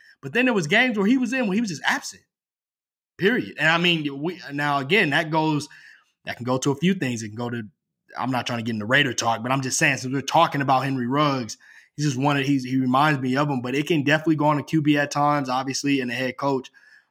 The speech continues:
But you wanna get your number one wide receiver involved, and it's hard for me to believe that John Gruden didn't try that. And he's obviously gonna be the number one guy going into next season, depending on how this draft goes so far.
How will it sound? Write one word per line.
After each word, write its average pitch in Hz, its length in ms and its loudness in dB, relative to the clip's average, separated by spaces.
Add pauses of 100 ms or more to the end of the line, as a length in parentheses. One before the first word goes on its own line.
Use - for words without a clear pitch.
But 147 200 0
you 165 80 2
wanna 180 260 4
get 156 180 2
your 156 80 2
number 147 240 2
one 139 220 0
wide 135 160 2
receiver 131 360 0
involved, 127 340 0
and 123 60 -6
it's 113 80 -10
hard 139 260 2
for 135 60 -6
me 135 140 2
to 117 60 -2
believe 127 340 2
that 120 200 -4
John 123 220 -4
Gruden 120 220 -4
didn't 110 180 -10
try 135 320 2
that. 101 280 -4 (460)
And 117 400 0
he's 131 220 2
obviously 139 360 2
gonna 123 120 -2
be 127 80 2
the 123 100 0
number 123 200 0
one 120 400 -2 (260)
guy 123 280 2
going 123 340 0
into 123 340 -2
next 123 280 -2
season, 120 380 2
depending 120 280 -4
on 117 80 0
how 120 60 0
this 113 120 -6
draft 139 380 2
goes 113 180 -6
so 117 120 -8
far. 127 440 2